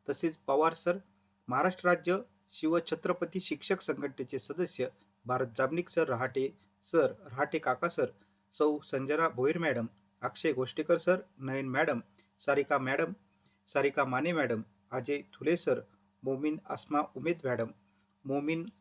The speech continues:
शबीना मुशर्रफ मॅडम, वर्षा पाटील मॅडम, आदिती भोईर मॅडम, नीतू सिंग मॅडम, करण पाल सर, संचना म्हात्रे स-, म्हात्रे मॅडम, श्वेता पेटकर मॅडम,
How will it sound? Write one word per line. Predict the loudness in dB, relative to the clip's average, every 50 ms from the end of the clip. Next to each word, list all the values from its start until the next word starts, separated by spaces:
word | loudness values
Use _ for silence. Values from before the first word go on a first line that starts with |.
| _ -6
शबीना | -2 0 0 2 2 0 2 2 2 2 2 0 -6 _ _ _ _ _ _ _ _ _ _ _ -6
मुशर्रफ | -4 -4 0 4 6 6 8 6 4 2 -2 -6
मॅडम, | -2 -2 0 -2 -2 -4 -8 -14 _ -2
वर्षा | 0 0 0 0 -2 0 0 0
पाटील | 0 0 -2 -2 -2 0 0 -2 -2
मॅडम, | 0 -2 -2 -2 -2 -4 -6 _ -2
आदिती | -2 -2 -2 -4 -8 -8 -10 -8
भोईर | -4 0 0 2 2 2
मॅडम, | 0 -2 -2 -2 -6 -8 -10 _ _ _ _ -8
नीतू | -8 -8 -8 -8 -10 -8
सिंग | -6 -4 -2 0 0
मॅडम, | 2 2 2 2 2 0 -2 -8 _ _ _ _ _ _ -2
करण | 0 2 2 2 0 -2
पाल | -2 4 6 6 6 6
सर, | 4 2 2 2 2 0 -4 _ _ _ _ _ _ _
संचना | -4 -2 -2 -2 0 0 0 2 2
म्हात्रे | 0 0 -2 0 0 0 0
स-, | 0 -2 -6 -10 -10 _ _ _ _ -16
म्हात्रे | -12 -8 -8 -6 -2 2 2 4
मॅडम, | 4 4 2 2 -2 -6 _ _ _ _ _ _ -2
श्वेता | 2 2 2 4 4 2
पेटकर | 2 4 0 -2 0 0 0 0 2
मॅडम, | 2 2 2 2 0